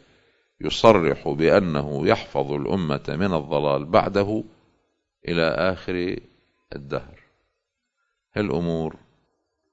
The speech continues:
وأقسم بالله أني أقولها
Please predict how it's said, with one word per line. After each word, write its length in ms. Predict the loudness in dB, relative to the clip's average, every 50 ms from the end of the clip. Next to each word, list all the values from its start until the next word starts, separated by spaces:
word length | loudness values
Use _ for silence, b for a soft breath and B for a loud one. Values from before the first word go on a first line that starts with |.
| _ _
وأقسم 600 | -8 -4 -2 -2 -2 -4 -8 -8 -6 -6 -6 -4
بالله 340 | -4 -6 -4 -4 -4 -4 -4 -6 -12 _ _ _ _ _ _ _ _ _ _ _ _ _ _ _ _ _ _ _ _ _ _ _ _ _ _ -6
أني 560 | -4 -4 -4 -4 -4 -4 -2 -2 -2 -2 -4 -4
أقولها 1160 | -4 -6 -6 -6 -4 -4 -2 0 0 0 0 0 0 0 0 0 0 0 0 -2 -2 -4 -8